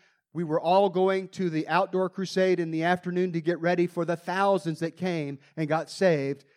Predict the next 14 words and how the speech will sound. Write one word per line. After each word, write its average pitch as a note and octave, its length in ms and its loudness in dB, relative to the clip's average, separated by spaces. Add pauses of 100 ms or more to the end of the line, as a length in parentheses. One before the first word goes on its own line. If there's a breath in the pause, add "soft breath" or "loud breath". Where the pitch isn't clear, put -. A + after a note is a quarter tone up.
(160 soft breath)
in D3 200 -2
that D#3 200 -4
meeting. D3+ 380 -2 (920)
It F#3+ 60 -2
was F3 160 -2
a - 60 -10
privilege. G3 420 -2
It E3+ 80 -4
was D#3 140 -6
an D#3+ 100 -2
honor. E3+ 380 -2 (260 soft breath)
But F#3 140 0
I F#3+ 60 8
remember G3 720 4